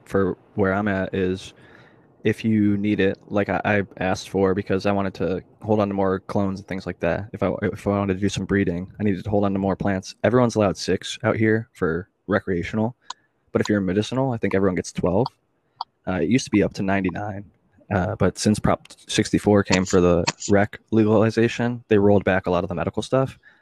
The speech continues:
But one of the lines in the medical thing says, uh, limits exemption. So if a garden it needs to have more plants than is permitted, which is twelve,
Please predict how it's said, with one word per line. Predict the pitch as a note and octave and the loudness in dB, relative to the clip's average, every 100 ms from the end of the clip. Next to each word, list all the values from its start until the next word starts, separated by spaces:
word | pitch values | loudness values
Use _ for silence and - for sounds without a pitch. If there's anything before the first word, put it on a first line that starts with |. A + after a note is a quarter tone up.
| - | 0
But | A2+ | 4
one | A2 A#2+ | 6 6
of | |
the | G#2+ | 6
lines | F#2+ G2 G2+ F#2+ F2+ - - | 4 2 -2 -4 -8 -14 -10
in | G2+ | -8
the | F2 E2+ F2 | -6 -8 -4
medical | G2 F#2+ E2+ E2+ - | -4 -4 -4 -4 -4
thing | A2 F#2 | -6 -4
says, | E2 F#2+ F#2+ F#2 - _ _ _ _ _ _ _ | -4 0 0 -2 -8 _ _ _ _ _ _ _
uh, | - C#2+ C#2 | -6 -4 0
limits | A2+ G#2+ - | 2 2 0
exemption. | G2 E2 - - F#2+ - | -6 -6 -4 -6 -8 -12
So | - F#2 | -2 0
if | E2+ | 0
a | F#2+ | 0
garden | G2 G#2 G2 G2 F2+ _ _ _ - - | 2 4 2 -2 -8 _ _ _ -20 -10
it | G#2+ | 0
needs | G#2+ - | 0 0
to | F#2+ | -2
have | G#2 F#2 | -2 0
more | G2 | 0
plants | F#2+ G2 F#2+ F#2 - | 0 0 0 -2 -6
than | - F#2 F#2 F#2 F#2 F#2+ - | -6 -2 0 -2 -4 -8 -6
is | F#2+ - | -4 -4
permitted, | - G#2 F#2+ F#2+ | -2 0 2 0
which | - | -6
is | - | -4
twelve, | G#2 F2 F2 | 2 2 4